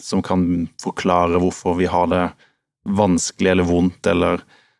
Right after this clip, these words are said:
ehm, men jeg tror når vi skal jobbe med smerteproblematikk, så er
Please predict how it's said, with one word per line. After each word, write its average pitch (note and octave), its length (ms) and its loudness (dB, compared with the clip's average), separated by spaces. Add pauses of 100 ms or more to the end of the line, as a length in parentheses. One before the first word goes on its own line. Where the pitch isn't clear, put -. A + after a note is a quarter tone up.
(200)
ehm, F2 680 2
men G#2 200 4
jeg G#2 160 2
tror G#2 380 0
når G#2+ 200 2
vi G#2+ 80 2
skal G#2+ 160 -2 (100)
jobbe F#2 180 2
med F#2+ 300 4
smerteproblematikk, F#2+ 1040 0
så - 120 -6
er G2 40 0